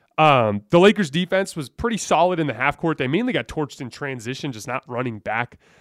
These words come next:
on defense, which is fixable. I'm sure Darvin Ham is screaming at them about that today. And then again, Naz Reid is, like, the type of guy that's gonna punish this Lakers defensive scheme. Like, we're gonna talk about it in a minute, but this Lakers scheme is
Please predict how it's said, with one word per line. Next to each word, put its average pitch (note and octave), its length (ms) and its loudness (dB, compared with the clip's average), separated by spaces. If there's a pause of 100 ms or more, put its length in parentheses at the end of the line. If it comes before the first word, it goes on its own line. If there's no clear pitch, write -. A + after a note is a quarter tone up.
(200)
on A2 180 -4
defense, A2+ 400 -2
which C3 140 -6
is D#3+ 140 -4
fixable. A#2 520 -4
I'm A2 60 -6
sure A#2+ 180 -8
Darvin A2 340 -4
Ham G#2+ 300 -4
is G2+ 220 -10 (400)
screaming C3 500 2
at G2+ 140 -6
them A2 160 -4
about G2+ 240 -4
that G#2+ 180 -6
today. G#2 360 -6 (260)
And G#3 100 4
then A3 80 6
again, D#3 260 4
Naz D3 280 2
Reid D#3+ 240 0
is, B2+ 160 -2
like, C3+ 140 -2
the C3+ 60 -6
type C#3+ 280 -4
of A#2+ 100 -10
guy C3 220 0
that's B2+ 160 -4
gonna B2 160 -4
punish C3 340 -6
this C3 220 -8
Lakers A#2+ 300 -6
defensive B2 440 -6
scheme. G2+ 300 -14
Like, A2 140 -10
we're C3+ 80 -6
gonna C#3 120 -4
talk C#3+ 200 0
about A#2+ 140 -2
it A2 100 -6
in A2 40 -12
a A2 40 -8
minute, B2+ 300 -2
but B2 120 -8
this B2+ 180 -8
Lakers C3 300 -6
scheme D3 300 -4
is A2 140 -8